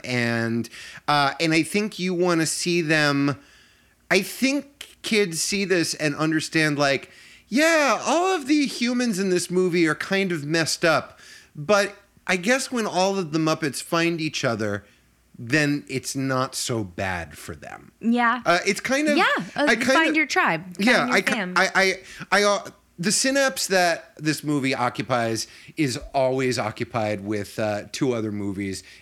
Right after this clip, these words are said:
Speaker 1: uh, Wizard of Oz,
Speaker 2: Yes.
Speaker 1: kinda obviously, uh, and then Ed Wood,
Speaker 2: Mm-hmm.
Speaker 1: which is one of my favorite, favorite, favorite all-time movies, uh, and is, and is kind of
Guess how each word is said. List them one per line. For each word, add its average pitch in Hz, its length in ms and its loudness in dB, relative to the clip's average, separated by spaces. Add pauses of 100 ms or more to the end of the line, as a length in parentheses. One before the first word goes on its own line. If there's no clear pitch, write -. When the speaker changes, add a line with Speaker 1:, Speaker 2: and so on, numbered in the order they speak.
(120)
Speaker 1:
uh, 101 300 -4
Wizard 131 340 -2
of 120 80 -4
Oz, 98 480 -4
Speaker 2:
Yes. 151 240 -6
Speaker 1:
kinda 220 220 0
obviously, 98 760 -2 (300)
uh, 123 400 2
and 127 280 0
then 123 380 2
Ed 101 240 -2
Wood, 82 260 -10 (220)
Speaker 2:
Mm-hmm. 175 360 -2
Speaker 1:
which 117 400 0
is 113 460 2
one 123 240 0
of 123 80 0
my 117 140 0
favorite, 113 420 0
favorite, 107 400 -4
favorite 107 320 -2
all-time 101 460 -4
movies, 98 480 -4 (340)
uh, 107 340 0 (120)
and 123 480 -2
is, 127 680 2 (800)
and 180 220 0
is 208 160 -2
kind 285 460 0
of 359 420 -2